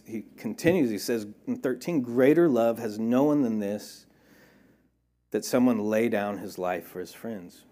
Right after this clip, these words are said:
He's confirming that. Like, it's a sacrificial love is how you're gonna love. Now, if you're like me in my background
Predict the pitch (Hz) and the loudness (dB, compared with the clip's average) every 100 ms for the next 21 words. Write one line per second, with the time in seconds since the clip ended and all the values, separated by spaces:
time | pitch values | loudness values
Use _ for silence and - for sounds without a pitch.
0 | _ _ 120 113 143 113 - - 123 107 | _ _ -12 -8 -8 -8 -10 -8 -6 -6
1 | 95 82 73 _ _ _ _ _ _ _ | -10 -14 -16 _ _ _ _ _ _ _
2 | _ _ _ _ _ - - 104 - - | _ _ _ _ _ -20 -20 -18 -16 -16
3 | - - - 127 143 147 - 127 - 110 | -14 -12 -6 -6 -4 -4 -2 -4 -4 -4
4 | 110 107 98 - - 98 95 95 90 85 | -4 -6 -8 -12 -8 -6 -6 -10 -10 -12
5 | 78 - - - - _ _ _ _ _ | -12 -16 -20 -20 -20 _ _ _ _ _
6 | _ _ _ _ _ _ _ _ _ _ | _ _ _ _ _ _ _ _ _ _
7 | _ 131 107 78 - - - - 113 123 | _ -4 -4 -6 -16 -20 -20 -8 -4 6
8 | 160 156 123 107 127 151 143 113 110 123 | 8 8 6 2 2 2 2 0 0 0
9 | 135 107 98 - 98 117 160 | 0 0 -2 -4 -8 -6 -8